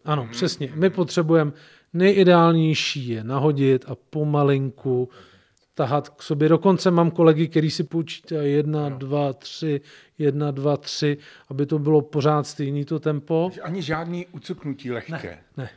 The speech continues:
Speaker 1: vůbec nic.
Speaker 2: Aha.
Speaker 1: Prostě jenom opravdu monotónní házení do tmy a přitahování pomalinku. Samozřejmě časem se naučíte, že kor na těch regulačkách prostě toho wobblera prostě potřebujete přibít k druhému břehu, protože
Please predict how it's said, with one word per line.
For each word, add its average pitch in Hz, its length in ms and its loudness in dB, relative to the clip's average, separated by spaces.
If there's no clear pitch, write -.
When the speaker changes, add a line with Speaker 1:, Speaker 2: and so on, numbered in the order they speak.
Speaker 1:
vůbec 190 260 4
nic. 170 260 0
Speaker 2:
Aha. - 80 -20
Speaker 1:
Prostě 170 480 2
jenom 185 520 2
opravdu 165 520 2
monotónní 160 680 2
házení 151 540 -2
do 147 120 0
tmy 151 420 -4
a 135 280 -12
přitahování 147 760 -2
pomalinku. 139 480 -4
Samozřejmě 139 380 0
časem 135 380 -4
se 160 140 -2
naučíte, 135 500 -2
že 139 220 2
kor 131 180 -4
na 131 140 -2
těch 127 200 0
regulačkách 135 760 0
prostě 135 380 -4
toho 139 240 0
wobblera 131 520 0
prostě - 300 -4
potřebujete 135 800 0
přibít 139 460 -4
k - 80 -14
druhému 131 440 -4
břehu, 127 280 0
protože 123 580 -4